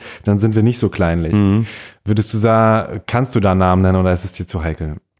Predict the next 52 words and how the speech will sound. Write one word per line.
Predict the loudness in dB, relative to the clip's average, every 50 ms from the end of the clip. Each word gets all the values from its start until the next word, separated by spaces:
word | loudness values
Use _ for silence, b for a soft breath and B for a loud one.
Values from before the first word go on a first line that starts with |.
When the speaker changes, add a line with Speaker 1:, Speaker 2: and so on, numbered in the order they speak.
| _ -2
Speaker 2:
Ja, | 0 2 2
nenne | 2 2 2
ich | 0 0 -4
auf | -6 -8 -4
gar | -4 -4 -2
keinen | -2 -4 -6
Fall | -6 -6 -4 -4
Namen. | -4 -4 -4 -4 -4 -2
Aber | 0
Speaker 1:
Okay. | 0 2
Speaker 2:
du | 0
bist | 0 0 0
tatsächlich | 0 0 0 0
der | 0 -2
Erste, | 0 0 0 0 0
der | -2 -2
fragt. | -2 -2 0 0 0 0 -2
Also | -2 0 0
die | 2 2
Line | 4 4 4 4 4 2 2 0 -2 -2
wird, | -2 -2 -4 -4
ist | -8 -10 -10 -10 -6 -4
ganz | -2 0 0 0 0
oft | 0 -2 -2 -2
Thema. | -2 0 2 2 2 2 0 -2 -6 B B B B B B B -2
Ich | 0 0
hatte | 2 0 0
super | 0 0 0 0 0 0 0
Angst, | 0 0 0 -2 -4 -6
vor, | -6 -6 -6 -4
äh, | -6 -6 -6 -6 -2 0 2 2 2 2 0 -2 -4 -6 -4
dass | -4 -4 -4 -2
das | -2 -2 -2 -2 0
dann | 0 2 2
jemand | 4 4 2 2 0
konkret | 0 -2 -2 0 0 -2 -2 -2
fragt | -2 -2 0 0 0 -2 -4 -10 -18 -20 B B B B B B B B
und | -2 0 0 0
es | -2 -2
bisher | -6 -4 0 0
nicht | 0 0 0
passiert. | -4 -4 -2 -2 -2
Aber | 0 0 0 0
ich | 0 -2
kann | -2 -2 0 0
ich | 0 0
einfach | 0 0 0 0
nicht | 0 0
machen, | 0 0 2 2 2 2
weil | 4 4 2 2
ich, | 0 -4 -6 -2
ähm, | 0 2 2 4 4 2 2 0 -2